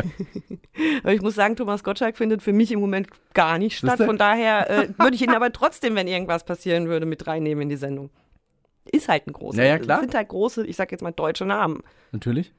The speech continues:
Speaker 1: In der Medienlandschaft. Und dann müssen wir halt auch drüber berichten. Ist halt die Frage, wie man's macht, ne? Machen wir's wie im Morgenmagazin beispielsweise, die ja wirklich alles aufgefahren haben mit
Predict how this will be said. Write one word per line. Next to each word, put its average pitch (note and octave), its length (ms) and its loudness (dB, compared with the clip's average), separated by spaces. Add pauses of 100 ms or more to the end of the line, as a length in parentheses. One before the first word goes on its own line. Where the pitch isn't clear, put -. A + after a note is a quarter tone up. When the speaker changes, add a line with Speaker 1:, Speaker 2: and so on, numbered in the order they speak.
(140)
Speaker 1:
In E3+ 80 -6
der E3 80 -4
Medienlandschaft. - 720 -8
Und C#3 100 -8
dann D3+ 120 -4
müssen F3+ 180 -2
wir F3+ 60 -6
halt E3 160 -8
auch D#3 100 -10
drüber E3 220 -6
berichten. D3 400 -8 (460)
Ist - 100 -8
halt F3+ 160 0
die F3 60 -4
Frage, E3 320 0
wie G3+ 100 2
man's E3+ 260 0
macht, - 260 -10
ne? E3 120 0 (240)
Machen F3+ 200 0
wir's F3+ 180 -2
wie F#3 180 -4
im E3+ 280 -4
Morgenmagazin G#3+ 880 0
beispielsweise, F#3+ 640 0
die F3 80 -6
ja F3 80 2
wirklich F3 320 -4
alles G3+ 180 -2
aufgefahren F#3+ 540 -4
haben F#3 260 -2
mit F#3+ 160 0